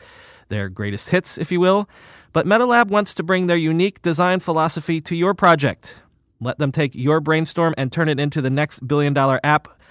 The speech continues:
from idea sketched on the back of a napkin to a final shipped product.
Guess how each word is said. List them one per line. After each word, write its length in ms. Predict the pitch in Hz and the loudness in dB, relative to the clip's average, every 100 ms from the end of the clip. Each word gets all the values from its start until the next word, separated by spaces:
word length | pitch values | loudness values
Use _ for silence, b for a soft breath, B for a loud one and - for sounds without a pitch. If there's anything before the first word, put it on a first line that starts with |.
| b | b
from 240 | - 110 - | -6 -6 -4
idea 600 | 120 120 107 165 175 165 | -4 -4 0 2 2 0
sketched 380 | - - 160 - | -4 -2 -2 0
on 80 | 156 | 0
the 80 | 135 | 2
back 180 | 139 135 | 0 0
of 80 | |
a 40 | 123 | -2
napkin 500 | 160 - 196 185 - | 0 0 0 -2 -2
to 140 | 170 156 | -2 -2
a 140 | 156 | -2
final 340 | - 156 156 | 0 2 2
shipped 360 | 143 - 143 - | 0 -2 -4 -4
product. 560 | - 139 98 - - | 0 0 0 -6 -18